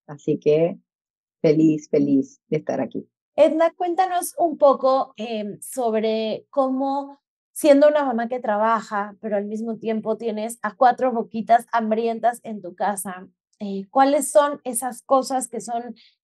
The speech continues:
Speaker 2: hechas de cero, eh, en tu casa? O sea, son, son homemade, porque sabes que ahí les estás, eh, pues, aportando el, el mayor vo-, valor nutricional y sobre todo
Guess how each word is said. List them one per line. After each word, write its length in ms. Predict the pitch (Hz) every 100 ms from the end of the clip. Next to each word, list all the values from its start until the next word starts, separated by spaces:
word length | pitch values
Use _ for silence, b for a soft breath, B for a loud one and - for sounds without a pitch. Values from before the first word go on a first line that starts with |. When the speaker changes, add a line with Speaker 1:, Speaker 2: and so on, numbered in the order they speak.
| _
Speaker 2:
hechas 560 | - 254 247 269 254 - -
de 260 | 202 226
cero, 640 | 208 269 247 254 269 - _ _
eh, 380 | 226 208 196 -
en 180 | 226 214
tu 100 | 214
casa? 380 | 226 226 233 247
O 40 |
sea, 140 | 220
son, 380 | 196 214 208 214
son 240 | - 214 208
homemade, 640 | 247 240 247 233 247 247 b b _
porque 320 | - 226 240
sabes 520 | 220 269 247 269 294 -
que 100 | 226
ahí 220 | 208 233
les 200 | 233 226
estás, 560 | 196 - 226 220 226 -
eh, 340 | 214 202 190 170
pues, 180 | 208 202 -
aportando 680 | 208 208 196 214 226 233
el, 320 | 233 214 196 -
el 160 | 208 202
mayor 340 | 196 220 220
vo-, 120 | 226 -
valor 320 | 214 233 220
nutricional 640 | 233 196 214 202 202 233
y 40 | 247
sobre 320 | 247 214 220
todo 480 | - 269 294 285